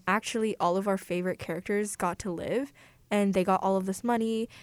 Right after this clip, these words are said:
and they all got to live lavish lives with their families and they, you know, wouldn't,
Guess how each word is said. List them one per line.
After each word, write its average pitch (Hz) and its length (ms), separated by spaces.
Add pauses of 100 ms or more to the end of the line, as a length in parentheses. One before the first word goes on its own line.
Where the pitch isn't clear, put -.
(140)
and 196 120
they 190 120
all 196 220
got 190 180
to 190 100
live 190 260
lavish 254 460
lives 180 500
with 196 120
their 196 120
families 175 680
and 180 160
they, 180 160 (320)
you 208 80
know, 190 260 (300)
wouldn't, 247 580